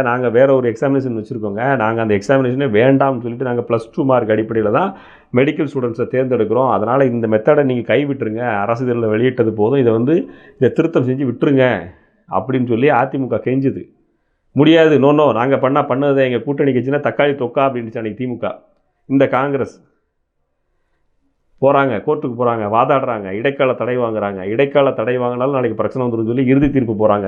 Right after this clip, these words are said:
இறுதி தீர்ப்புலையும் வெற்றி பெற்று வந்ததுக்கு பிறகு அதுல ரிவிஷன் பெட்டிஷன்ல போட்டு காங்கிரஸ் நளினி சிதம்பரம் வாதாடுறாங்க.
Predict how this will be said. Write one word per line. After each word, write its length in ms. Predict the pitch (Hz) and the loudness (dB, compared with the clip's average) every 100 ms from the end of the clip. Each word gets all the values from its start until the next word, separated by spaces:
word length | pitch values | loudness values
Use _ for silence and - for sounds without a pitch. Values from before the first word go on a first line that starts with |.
| 98 | -2
இறுதி 260 | 120 160 165 | 2 2 2
தீர்ப்புலையும் 600 | 165 143 135 135 165 202 - - - | 2 0 4 4 4 0 -4 -20 0
வெற்றி 280 | 147 147 185 | 0 2 2
பெற்று 220 | 165 160 | 4 4
வந்ததுக்கு 340 | 135 143 143 | 4 4 2
பிறகு 220 | 127 156 156 | 2 2 2
அதுல 220 | 139 123 | 2 2
ரிவிஷன் 440 | 131 165 170 151 | 2 0 0 0
பெட்டிஷன்ல 500 | 139 135 127 127 117 | -2 -2 -2 -2 -2
போட்டு 300 | 120 131 - 254 - - _ _ _ _ | 0 0 2 0 0 -10 _ _ _ _
காங்கிரஸ் 500 | 127 127 147 151 147 | 0 2 2 0 -2
நளினி 260 | 120 127 143 | -2 -2 -2
சிதம்பரம் 360 | 127 120 131 123 | -2 0 2 2
வாதாடுறாங்க. 520 | 107 113 101 95 | 2 2 0 -4